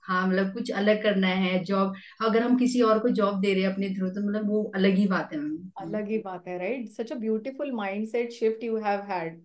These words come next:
Speaker 2: पूजा, और, अ, thank you, आपने वो share भी किया कि अब तक आप job के बारे में सोच रहे थे, अभी आप ये सोच रहे हो कि मैं दूसरों को job कैसे दे सकती हूँ, right? It is such a beautiful mindset,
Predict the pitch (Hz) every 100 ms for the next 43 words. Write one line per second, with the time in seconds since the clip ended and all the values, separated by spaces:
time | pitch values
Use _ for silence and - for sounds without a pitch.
0 | _ _ _ 214 208 214 190 180 185 190
1 | - 214 208 220 196 208 262 247 - 208
2 | 208 208 214 220 196 220 220 226 196 170
3 | 170 196 - - 247 240 208 214 208 240
4 | 226 220 226 233 233 214 220 220 214 247
5 | 294 - _ - 202 208 294 294 269 247
6 | 262 262 240 240 254 254 262 233 240 214
7 | 208 220 233 254 214 202 208 220 214 214
8 | 202 180 180 170 - 160 170 185 220 208
9 | 220 220 220 254 208 202 208 208 240 247
10 | 240 226 - _ _ 214 202 196 202 220
11 | 214